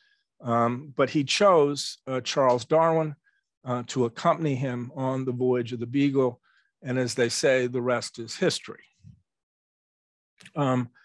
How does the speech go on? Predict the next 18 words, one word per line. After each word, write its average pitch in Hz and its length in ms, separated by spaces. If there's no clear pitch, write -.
um, 135 380
Fitzroy 190 840
never 165 300
got 139 320
over 147 600
having, 131 540
uh, 123 140
been 127 280
part 151 540
of 123 320
Darwin's 131 760
discovery. 127 640
And, 131 500
uh, 135 200
anybody 139 420
wanna 131 280
guess 135 380
how, 120 480